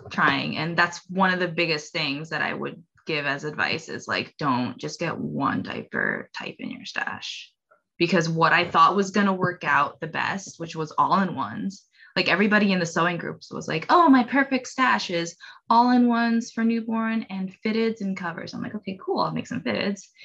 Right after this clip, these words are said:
and I'll make some all-in-ones." So I made the all-in-ones and I thought those were, would work the best. And no, no.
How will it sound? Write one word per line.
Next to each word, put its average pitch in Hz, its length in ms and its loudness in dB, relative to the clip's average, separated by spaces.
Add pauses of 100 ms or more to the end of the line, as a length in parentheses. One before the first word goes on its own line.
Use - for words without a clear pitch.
(380)
and 160 460 -6 (520)
I'll 160 80 -8
make 151 140 -8
some 208 200 -6
all-in-ones." - 420 0
So 165 60 -6
I 165 40 -4
made 160 160 -2
the - 60 -6
all-in-ones 165 560 0
and 160 80 -8
I 165 40 -6
thought 165 200 -4
those 160 200 -6
were, 160 240 -8
would 170 220 -6
work 160 200 0
the - 60 -4
best. 165 380 2
And 104 280 -6 (300)
no, 156 440 -2 (280)
no. - 400 -4